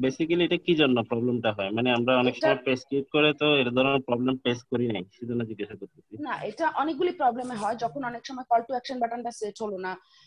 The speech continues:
Speaker 2: বা আপনার অ্যাবাউট সেকশনটা আপনি fulfill করলেন না, বা এই যে আপনারা হচ্ছেন social media গুলি অ্যাড করলেন না, তারপরে হচ্ছে আবার আপনার পেজে published এর জায়গায় আপনি unpublished করে দিলেন,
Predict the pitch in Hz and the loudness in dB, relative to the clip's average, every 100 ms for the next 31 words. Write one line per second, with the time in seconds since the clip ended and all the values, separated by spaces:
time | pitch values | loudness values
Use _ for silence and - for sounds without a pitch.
0 | - 190 208 208 - 175 151 220 214 - | -8 0 2 2 0 -2 -2 0 0 2
1 | 208 220 240 - 240 240 226 233 233 226 | 2 4 2 -2 -6 -4 -4 -4 -6 -8
2 | 208 214 202 190 185 180 180 165 196 - | -6 -6 -2 0 0 0 -2 -2 -2 0
3 | 190 214 233 196 202 220 214 220 208 - | -2 0 0 2 0 -2 -2 -2 -2 -6
4 | 214 - 214 240 233 208 220 226 220 - | -8 -8 -8 -6 -4 -4 -2 0 0 2
5 | 180 180 202 190 180 170 170 - 175 175 | 2 0 -2 0 -2 -4 -6 -2 -2 -2
6 | 202 208 220 196 226 202 214 - _ _ | -4 -4 -6 -4 -4 0 -2 -4 _ _
7 | - 220 233 233 220 214 240 - 190 202 | -4 -2 -2 2 2 2 2 4 4 2
8 | 269 - 302 233 226 202 214 214 220 202 | 0 0 -2 2 4 6 6 4 2 0
9 | 208 208 196 208 - 190 180 180 170 | 4 4 2 0 -4 -4 -4 0 0